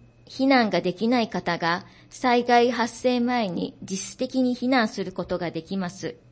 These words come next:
自主避難所では、原則、食料、飲料水の提供、備品の貸し出しはしておらず、避難者の方は各自必要なものを持参していただきます。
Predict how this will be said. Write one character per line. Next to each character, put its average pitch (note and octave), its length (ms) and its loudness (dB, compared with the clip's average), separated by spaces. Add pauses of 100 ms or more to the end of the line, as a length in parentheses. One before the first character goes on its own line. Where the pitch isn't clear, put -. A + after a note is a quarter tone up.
(680)
自 A#3 140 -2
主 C4 200 -2
避 C4 160 0
難 C4 260 6
所 C4+ 140 2
で A3 160 6
は、 E3 240 4 (320)
原 A3 240 4
則、 - 640 -6
食 A3 400 -4
料、 E3+ 320 4 (300)
飲 B3+ 240 4
料 C4+ 180 8
水 F3+ 320 -4
の D#3+ 160 -4
提 G3 300 -2
供、 G3 440 -4 (320)
備 C4 160 0
品 C4 240 4
の E3+ 100 0
貸 G3 240 -6
し - 40 -14
出 A3+ 140 0
し A#3 160 -4
は A#3 100 2
し - 80 -10
て A3 140 -2
お A3+ 100 -2
ら G#3 160 -2
ず、 - 300 -6 (520)
避 A3+ 160 -2
難 B3+ 220 6
者 B3+ 180 2
の F#3+ 120 2
方 F3 280 -2
は E3 240 4 (240)
各 C#4+ 260 0
自 F#3+ 140 0
必 G3 320 -6
要 C4 200 4
な B3+ 120 4
も B3 140 2
の A#3 120 4
を F3+ 40 2
持 F3+ 140 -4
参 A#3+ 240 0
し - 120 -10
て A3 100 2
い A3 80 2
た G#3+ 120 0
だ G3+ 140 -2
き G3+ 160 -6
ま F#3+ 100 -4
す。 - 220 -10